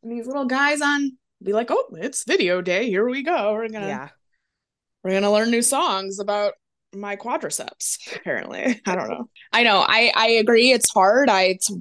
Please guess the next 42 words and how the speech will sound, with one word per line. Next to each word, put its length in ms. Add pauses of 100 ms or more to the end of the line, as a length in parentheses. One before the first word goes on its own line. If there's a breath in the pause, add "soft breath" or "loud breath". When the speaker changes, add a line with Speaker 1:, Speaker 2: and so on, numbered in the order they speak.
(200)
Speaker 1:
one 200
of 80
the 140 (240)
biggest 360
reasons 420
I 260
haven't 520
gone 220
back 220
to 80
school. 540
I, 400
Speaker 2:
Yeah. 240
Speaker 1:
I 120
don't 220
think 220
that, 240
and 160
I 140
honestly 400
don't 260
think 160
that 160
either 220
one 160
of 100
us 180
are 220 (640 soft breath)
stupid. 840
I 140
think 260
that 160
both 240
of 120
us 220
just, 380 (560)
Speaker 2:
Don't 100
Speaker 1:
um, 240
Speaker 2:
believe 220
that 140
we're 100
smart. 440